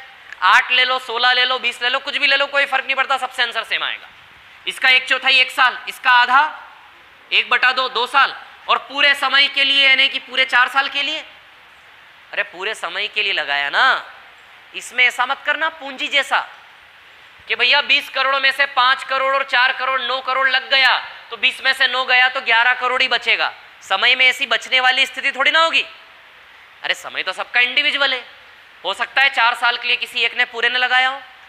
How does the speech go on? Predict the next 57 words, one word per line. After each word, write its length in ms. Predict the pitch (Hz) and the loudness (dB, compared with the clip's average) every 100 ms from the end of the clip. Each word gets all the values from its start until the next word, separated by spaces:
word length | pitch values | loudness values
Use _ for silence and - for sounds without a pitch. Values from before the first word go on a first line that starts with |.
| 180 | -4
एक 180 | 214 | -2
ने 120 | 220 233 | 2 0
एक 80 | 226 | 2
साल 200 | 240 233 | -2 -2
के 100 | 233 | -2
लिए, 80 | |
एक 120 | 233 233 | -2 -4
ने 80 | |
दो 140 | 220 233 | -8 -4
साल 200 | 240 233 | -2 -2
के 140 | 233 | -2
लिए। 200 | 226 226 - - - - | -4 -6 -12 -20 -12 -2
तो 40 | |
ऐसा 180 | 208 262 | 0 0
मत 160 | 285 285 | -2 0
करना 220 | 302 302 | 0 2
कि 100 | 302 | 2
चार 320 | 294 233 214 254 | 0 2 2 2
साल 240 | 262 254 | 0 2
में 100 | 254 | 2
से 200 | 254 247 | 2 2
एक 120 | 247 | 2
साल 260 | - 247 247 | 2 0 2
और 260 | 254 247 170 - - - - | 0 -2 -6 -14 -20 -20 -8
दो 180 | 202 240 | -4 -2
साल 240 | 247 247 | 2 0
गया 360 | 214 226 240 240 | 2 4 4 2
तो 140 | 240 240 | 0 0
एक 200 | 233 233 | 0 0
ही 80 | |
साल 220 | 233 220 202 | 0 0 2
बचा, 320 | 180 160 110 160 | -2 -2 -6 -6
ये 80 | |
बचने 320 | 190 180 202 226 | -2 -2 0 0
वाला 220 | 226 233 | 2 0
task 260 | 220 226 - | 0 -2 -2
practically 440 | 202 - 233 226 | -2 -2 -4 -6
इसमें 420 | 220 220 277 320 - - - - | -6 0 2 2 -4 -20 -20 -10
नहीं 160 | 202 160 | -6 -6
आएगा। 260 | 101 - - - - | -8 -16 -20 -20 -12
पूरे 240 | 269 320 320 | 0 2 2
समय 260 | 302 294 | 0 -2
के 140 | 294 285 | 0 0
लिए 100 | 277 | 0
लगाया 240 | 247 240 | 2 0
तो 100 | 240 | -2
पूरा 260 | - 254 247 | -8 -6 -4
समय 240 | 262 262 | -4 -4
कितना 260 | 262 262 262 | -4 -2 0
बना 180 | 254 254 | 2 2
है? 180 | 269 | 0
चार 260 | 277 170 135 | -2 -10 -10
साल। 600 | - - - - - - | -16 -20 -20 -20 -20 -8
खत्म 260 | 226 285 262 | -4 -4 -4
हो 80 | |
गया 140 | 247 240 | -2 -2
सवाल। 320 | - 135 101 | -2 -8 -10